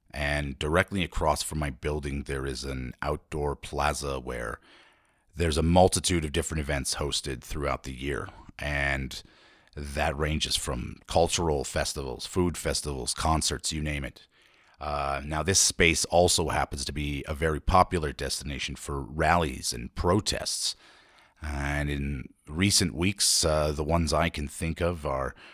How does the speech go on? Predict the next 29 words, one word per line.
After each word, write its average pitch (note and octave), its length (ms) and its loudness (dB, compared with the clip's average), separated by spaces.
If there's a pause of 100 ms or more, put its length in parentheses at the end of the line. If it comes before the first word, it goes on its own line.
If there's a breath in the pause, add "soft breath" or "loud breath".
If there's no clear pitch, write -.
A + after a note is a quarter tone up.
(300 loud breath)
uh, D2 140 -4
one D#2+ 280 4
called D#2+ 400 2
Leave F2+ 340 2
Our F2 140 6
Kids F2+ 460 0
Alone, D#2 600 0
and D2 720 -4 (420 loud breath)
that D2+ 360 -2
was D2+ 160 -2
protesting E2 840 2
the D2 160 -2
curriculums F2 680 0
taught E2 240 2
in D2+ 60 -2
schools G2+ 520 2
here D#2 400 0
and D2+ 380 -2
was D2 180 -4
essentially, D#2+ 580 2
in C#2+ 80 -8
my D2 180 -6
opinion, C#2 420 -4
an C2 160 -6
anti-L D2 800 0
G C#2 160 -6
B C2 180 -10
T - 240 -2
rally. B1 460 -6